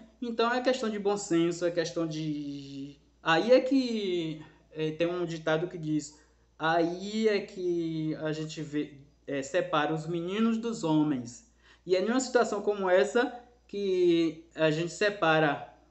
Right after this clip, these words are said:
ge-, bom gestor e, é, pessoas que tão lá apenas como gestor, né? Então foi isso. É, deixe seu like aí, se você, né,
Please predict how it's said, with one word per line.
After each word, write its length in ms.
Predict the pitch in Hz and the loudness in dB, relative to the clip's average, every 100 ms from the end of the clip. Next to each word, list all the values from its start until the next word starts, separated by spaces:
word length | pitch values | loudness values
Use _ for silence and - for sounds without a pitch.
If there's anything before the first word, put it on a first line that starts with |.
| - | -20
ge-, 220 | - 143 139 | -12 -10 -4
bom 340 | 143 214 247 | 0 2 2
gestor 880 | 220 180 - - 196 240 - - - _ _ _ - | 4 2 2 4 6 6 4 -8 -18 _ _ _ -2
e, 680 | 165 190 226 330 - - - _ | 0 2 4 2 0 -12 -20 _
é, 240 | 160 160 156 | 2 2 4
pessoas 460 | - 185 196 202 | 4 2 4 0
que 140 | 220 214 | -2 0
tão 280 | 220 233 | 2 6
lá 160 | 175 196 | 8 8
apenas 440 | 202 208 254 262 | 8 4 2 2
como 220 | 220 208 185 | 0 0 0
gestor, 580 | 185 - 135 120 117 - _ _ _ - | 0 0 -2 -4 -6 -14 _ _ _ -4
né? 280 | 135 208 - - _ _ _ _ - | -2 -2 -6 -18 _ _ _ _ -8
Então 320 | 175 175 190 | -2 0 0
foi 320 | 190 190 175 | 2 4 4
isso. 400 | 202 233 262 269 - _ - | 4 0 -2 -2 -8 _ -10
É, 640 | 135 131 131 127 123 120 117 - _ _ _ _ 139 | -6 -4 -4 -8 -10 -12 -16 -20 _ _ _ _ -14
deixe 400 | 131 147 - 143 | -6 -4 -6 -10
seu 560 | - 135 131 127 123 - _ 131 | -8 -8 -6 -10 -12 -18 _ -6
like 300 | 131 127 127 | -4 -2 -4
aí, 260 | 127 214 | -4 -6
se 200 | - - | -8 -14
você, 680 | 127 123 - 127 120 120 117 113 _ _ _ _ _ _ | -14 -14 -14 -14 -12 -12 -16 -18 _ _ _ _ _ _
né, 360 | 123 135 180 | -8 -6 -6